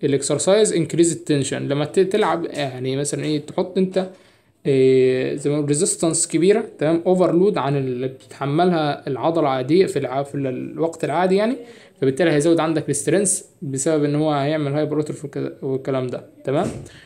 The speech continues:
قال لك الماسل تنشن بينكريز سواء في الهاي لود او اللو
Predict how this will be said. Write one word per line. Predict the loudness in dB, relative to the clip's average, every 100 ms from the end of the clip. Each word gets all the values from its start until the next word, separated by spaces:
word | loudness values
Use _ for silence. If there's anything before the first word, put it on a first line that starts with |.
| _ 0
قال | 2
لك | 4
الماسل | 4 2 0
تنشن | 0 2 4 2 2 0
بينكريز | 2 4 4 2 0 0 4 4 4
سواء | 2 2 0
في | -2
الهاي | 0 2 4 4
لود | 6 4 4
او | 4 4
اللو | 4 4 4 4 2